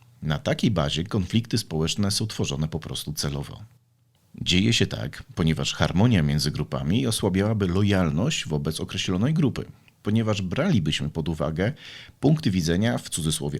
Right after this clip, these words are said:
obcych i nie bylibyśmy do nich już tak wrogo nastawieni. Dlatego z tej perspektywy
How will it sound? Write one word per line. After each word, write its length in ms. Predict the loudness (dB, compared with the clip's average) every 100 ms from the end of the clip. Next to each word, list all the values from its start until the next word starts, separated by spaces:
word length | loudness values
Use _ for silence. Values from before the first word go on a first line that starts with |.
| -4
obcych 500 | -4 -2 -4 -4 -6 -20 -20 -20 _ _
i 100 | -2
nie 180 | 0 0
bylibyśmy 600 | 0 0 0 0 0 2
do 120 | 2
nich 200 | 2 2
już 180 | 0 -4
tak 300 | -4 -4 -2
wrogo 280 | -2 0 0
nastawieni. 640 | -2 -2 -4 -4 -6 -10 -16 _ _ _ _ -6
Dlatego 380 | -4 -2 -2
z 100 | -2
tej 180 | 0 0
perspektywy 760 | 0 -2 -2 -6 -6 -6 -4 -4